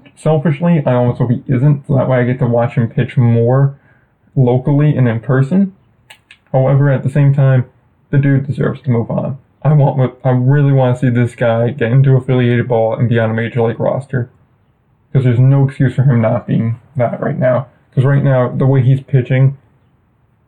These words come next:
man, he's just, he's, he's like the Jacob deGrom of the Atlantic League right now, and that's really the only way you can put it.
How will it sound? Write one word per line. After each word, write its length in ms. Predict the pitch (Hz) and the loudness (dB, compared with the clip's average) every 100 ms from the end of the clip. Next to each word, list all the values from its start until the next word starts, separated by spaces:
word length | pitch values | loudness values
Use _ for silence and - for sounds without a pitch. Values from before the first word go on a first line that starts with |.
| _ - | _ -2
man, 580 | 127 127 127 123 120 123 | 0 2 0 0 0 2
he's 240 | 135 131 | 0 -2
just, 340 | - 131 - _ | -8 -10 -10 _
he's, 340 | 170 170 139 - - _ _ _ _ - | 0 2 0 -4 -20 _ _ _ _ -2
he's 160 | 156 | 0
like 140 | 180 170 | 0 2
the 80 | 147 | 2
Jacob 420 | 135 143 139 127 | 2 2 0 -2
deGrom 540 | 135 127 117 127 107 | -2 0 0 0 -2
of 160 | 120 117 | -4 -2
the 100 | 117 | 0
Atlantic 420 | 117 123 120 - | 0 0 -2 -4
League 200 | - - | -6 -4
right 160 | 127 - | -4 -2
now, 200 | 120 131 | -2 0
and 120 | 127 | 0
that's 200 | 135 - | -2 -2
really 280 | 147 147 147 | 0 2 2
the 80 | 135 | 2
only 220 | 131 123 | 2 0
way 60 | 120 | -2
you 40 | |
can 100 | - | -8
put 200 | - 120 | -4 -4
it. 180 | 127 | -4